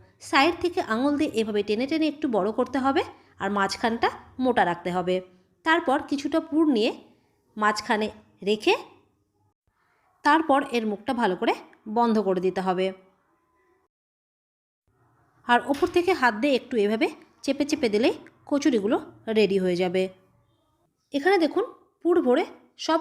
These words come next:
কচুরিগুলোকে এখানে রেডি করে নিয়েছি। আপনারা কচুরির সাইজটা এখানে ছোট বড় আপনাদের পছন্দ মতো করতে পারেন। আমি এখানে একটু ছোট সাইজের কচুরি তৈরি করছি। কচুরিগুলো ভাজার জন্য তেল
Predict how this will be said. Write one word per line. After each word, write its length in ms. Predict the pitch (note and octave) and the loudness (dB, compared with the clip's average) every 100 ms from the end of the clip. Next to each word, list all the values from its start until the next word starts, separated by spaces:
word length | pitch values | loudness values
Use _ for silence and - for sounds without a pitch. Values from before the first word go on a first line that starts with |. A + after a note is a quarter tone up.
| - | -2
কচুরিগুলোকে 500 | - A#3+ G#3+ G#3 G3 | -4 -4 -2 -2 -2
এখানে 180 | F#3+ B3 A4+ - _ A#3+ | -2 -2 -4 -8 _ 2
রেডি 180 | A#3+ A3 G3 | 2 2 0
করে 140 | F#3+ F#3+ | -2 -4
নিয়েছি। 300 | F#3+ - G3 G3+ _ _ - | -6 -6 -8 -8 _ _ -12
আপনারা 300 | G#3+ D#4+ F4+ E4+ | -4 0 0 0
কচুরির 320 | C4 D#4 E4+ | -2 0 0
সাইজটা 300 | D4 G3+ - F3+ | 0 -2 -2 -6
এখানে 200 | F3 D#4+ A4 - _ - | -4 -4 -6 -14 _ -10
ছোট 160 | - C#4+ D4+ | -4 0 2
বড় 120 | C4 E4+ - | 2 2 0
আপনাদের 260 | A3+ A#3 A3 | -4 -4 -4
পছন্দ 260 | G3 A#3 A3+ | -6 -4 -4
মতো 160 | A#3+ C4 C4+ | -4 -4 -4
করতে 200 | C4+ C#4 | -4 -2
পারেন। 160 | D4+ G4 - - _ D#4+ | -2 -2 -6 -20 _ -2
আমি 120 | D#4+ A3+ | 0 0
এখানে 220 | G#3+ D4 - - _ - | 0 -2 -4 -14 _ -14
একটু 120 | - D#4+ | -10 -6
ছোট 120 | A3+ G#3 | -6 -4
সাইজের 240 | G#3 G#3 G3+ | -4 -2 -4
কচুরি 260 | F#3+ C4 A4+ - _ _ _ _ _ _ | -4 0 -2 -2 _ _ _ _ _ _
তৈরি 220 | C4+ G#3 F3+ | 0 0 0
করছি। 280 | F#3 - F#3+ F#3 _ _ _ _ _ _ _ _ _ _ - | -4 -6 -8 -8 _ _ _ _ _ _ _ _ _ _ -2
কচুরিগুলো 440 | D4+ E4 F4 F#4 C#4+ | 2 4 6 4 4
ভাজার 200 | C4 B3+ | 2 2
জন্য 140 | D4+ F#4+ | 0 0
তেল 100 | C4 | 0